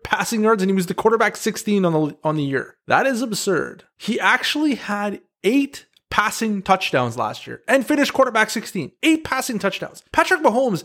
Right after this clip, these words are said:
has multiple six touchdown games. <laughs> Cam, Cam Newton just put up a quarterback sixteen finish with eight passing touchdowns on this season. This is stranger than fiction. <laughs> This is so, so bizarre. So bizarre. So what happened? Let's, let's quickly talk about what happened.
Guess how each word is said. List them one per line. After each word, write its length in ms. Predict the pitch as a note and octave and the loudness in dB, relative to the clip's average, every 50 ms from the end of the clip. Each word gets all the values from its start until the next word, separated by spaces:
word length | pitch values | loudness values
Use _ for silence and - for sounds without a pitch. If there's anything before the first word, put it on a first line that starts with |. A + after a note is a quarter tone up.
| - _ | -10 _
has 240 | - - A#3+ G#3+ G#3 | -2 0 0 2 2
multiple 760 | F#3 F3+ F#3 A3 E4 F4+ F4 F4+ C#4 F3+ - C3+ - - - _ | 0 2 4 4 4 4 4 2 0 0 -2 -4 -4 -6 -12 _
six 260 | - - D#4 D4+ - | -2 -2 -2 -2 0
touchdown 400 | - C4 B3 - - A#3+ A#3+ A3 | 0 -2 -2 0 0 0 0 0
games. 320 | G#3 A3+ A3 G#3+ G#3+ - - _ | -2 -2 -2 -2 -4 -6 -10 _
<laughs> 80 | _ - | _ -2
Cam, 640 | - - B3+ A3 - - - A3 - - C#4 C4 - | 0 2 2 2 2 2 0 0 0 -2 -8 -10 -2
Cam 300 | - - C#4+ C#4 B3+ A#3+ | 0 2 2 4 4 4
Newton 260 | C4+ C#4+ C4+ A#3+ A3 | 2 2 0 0 -2
just 180 | A3 B3 - | -2 -4 0
put 120 | - B3 A#3+ | 2 2 2
up 100 | A#3 A#3+ | 2 0
a 60 | G#3+ | -4
quarterback 400 | - - A#3+ A#3+ A#3 A#3+ A#3 - | -2 0 0 2 2 2 0 0
sixteen 400 | - A3+ G3+ - - A#3+ A3+ G#3+ | -4 -8 -10 -6 -6 -4 -4 -2
finish 340 | G#3+ G#3+ F#3+ G3 F#3+ F#3+ - - | 0 0 0 0 0 -2 0 2
with 180 | A3 A#3+ - D3 - | 2 2 2 0 0
eight 400 | - G#3+ C4 C#4+ C#4 - - _ | 2 4 4 4 2 -2 -2 _
passing 380 | A3+ A3+ B3 A3 A3 A#3 A3 G3+ | 2 2 4 4 2 2 2 2
touchdowns 420 | A#3 A#3+ - - - A#3 A3 F#3 | 2 2 2 2 2 2 2 2
on 220 | - A3 A3 A3 A3 | 2 2 2 4 4
this 200 | A3 G#3+ G#3+ - | 4 4 2 0
season. 480 | - C4 C4+ A#3 A3+ F#3 D3 C3+ D#3 - | 2 2 4 4 4 2 0 -2 -6 -2
This 240 | G3+ C#4 D4+ D4+ - | 0 0 0 0 -2
is 100 | B3 - | -6 -2
stranger 320 | - C4+ B3 A#3+ G#3+ A#3 | 2 2 2 2 2 0
than 140 | A3 A3 G#3 | 0 0 0
fiction. 400 | - - G#3 - - B2+ - - _ _ | 0 0 -2 -2 -4 -8 -10 -14 _ _
<laughs> 60 | _ | _
This 540 | - E3 - A#3+ A3+ A#3+ - A#3 A#3 A3 - | -6 0 2 2 0 2 0 0 0 0 0
is 200 | C4 A#3+ G#3+ - | -4 -4 -4 -4
so, 420 | - C4+ C4 G3 A#3 A#3+ G3+ F#3 F#3 _ _ | 0 2 2 2 2 -2 -6 -10 -14 _ _
so 340 | - - - D4 E4+ F4+ E4+ | -6 0 2 4 4 4 4
bizarre. 560 | F4 D4+ G#3+ A3 G3 D#3 A#2+ G2+ - - _ _ _ | 4 2 2 2 2 0 0 -4 -10 -18 _ _ _
So 220 | - - - D4 D#4 | -8 -4 -2 0 0
bizarre. 300 | C4 A3+ F#3 C3+ F#2+ - | 2 2 2 0 0 0
So 140 | - - | -2 0
what 160 | A#3+ C4+ E4+ B3+ | 2 2 2 4
happened? 420 | B3 B3 A3+ G#3 - F3 - - - _ - | 4 2 2 2 0 -4 -8 -10 -16 _ -4
Let's, 240 | G3 G3 - - - | -4 -4 -4 -4 -4
let's 240 | C4 C4+ - - | -4 -2 -2 -4
quickly 360 | - - - B3+ - - A#3+ G#3+ | -4 -2 -2 -2 0 0 0 2
talk 280 | - G3 F#3+ F3+ - | 4 2 2 2 2
about 220 | F3+ E3 E3+ - - | 0 -2 -2 -2 0
what 180 | C#3 D#3 D#3+ | 0 0 2
happened. 500 | - - C3 C#3 - - - - - - | 2 0 -2 -2 -4 -6 -12 -18 -20 -20